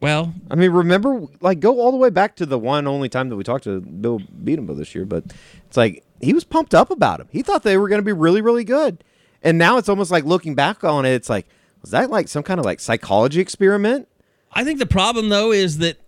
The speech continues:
Speaker 1: there's no other answers for them. Like, it's this or bust.
Speaker 2: Yeah. Well, and whose problem is that?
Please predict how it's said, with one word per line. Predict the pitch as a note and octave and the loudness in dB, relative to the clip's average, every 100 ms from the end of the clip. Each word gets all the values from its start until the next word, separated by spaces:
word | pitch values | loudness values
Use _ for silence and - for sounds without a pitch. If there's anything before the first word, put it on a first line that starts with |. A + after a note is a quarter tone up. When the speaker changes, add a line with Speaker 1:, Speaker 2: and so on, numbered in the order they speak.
| _ | _
Speaker 1:
there's | F3 D3+ F3+ F3+ D#3 C3 | -14 -2 0 2 0 0
no | D3+ D#3 D#3+ E3 | -2 0 2 2
other | D#3+ C#3+ B2+ | 2 0 0
answers | B2+ D3 - G#2+ G2+ | 0 -2 -2 -6 -6
for | - G2+ | -6 -8
them. | D#2 E2+ - _ - | -8 -14 -18 _ -8
Like, | A#2+ A#2+ | -4 -2
it's | B2 | -4
this | - C#3 D3 | -2 0 0
or | D3 | 0
bust. | A2+ B2+ A#2+ - - | 0 -2 -2 -8 -2
Speaker 2:
Yeah. | A#2+ G2+ F2+ - - | 2 2 2 -10 -2
Well, | E3 C#3+ | 2 4
and | C3 | 2
whose | C#3+ C3 | -2 -2
problem | B2+ G#2+ F#2 | 0 0 -2
is | |
that? | F2 A2+ - | -2 -2 -4